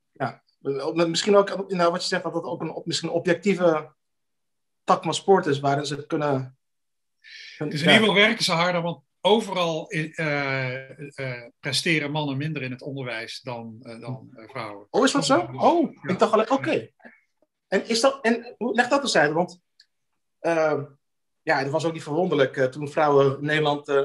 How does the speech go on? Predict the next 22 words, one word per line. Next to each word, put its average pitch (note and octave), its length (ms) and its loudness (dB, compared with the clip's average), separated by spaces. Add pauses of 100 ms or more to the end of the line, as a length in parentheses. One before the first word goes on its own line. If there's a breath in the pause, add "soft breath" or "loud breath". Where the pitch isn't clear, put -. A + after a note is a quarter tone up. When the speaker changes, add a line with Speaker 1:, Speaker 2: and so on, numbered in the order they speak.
Speaker 1:
zonder D#3 260 -12
de D3 60 -12
toestemming D#3 420 -4
van D#3 120 -4
een D3 80 -6
man D3+ 220 2
niet D3+ 100 -4
eens D3+ 120 2
een - 60 -12
bankrekening D#3 500 2
mochten C#3 220 0
openen, C#3 280 4
presteerden D#3 420 -4
mannen D#3 220 2
beter E3+ 240 6
op - 80 -12
school. A2+ 320 -6
Want A#2+ 220 -18
het B2 100 -10
was E3+ 160 -4
gewoon, C#3+ 240 0
eh, D3 100 -4